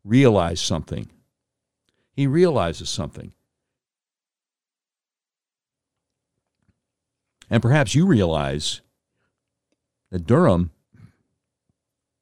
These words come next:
is on to more than most of us have given him credit for quite some time.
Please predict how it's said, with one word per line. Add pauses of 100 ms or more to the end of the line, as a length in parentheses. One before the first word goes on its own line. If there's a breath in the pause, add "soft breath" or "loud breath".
(1600 soft breath)
is
on
to
more (500)
than
most
of
us
have
given
him
credit
for (1160)
quite
some
time.